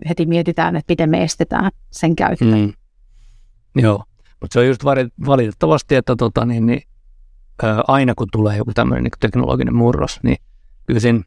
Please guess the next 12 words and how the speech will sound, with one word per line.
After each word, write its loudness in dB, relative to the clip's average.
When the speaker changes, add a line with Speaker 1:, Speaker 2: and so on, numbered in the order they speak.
Speaker 2:
aika 2
isolla 2
luudalla 2
lakastaan -4
pois 2
entisen 0
maailman 0
roskat 0
sitten. -8
Et, -8
et -6
tota -4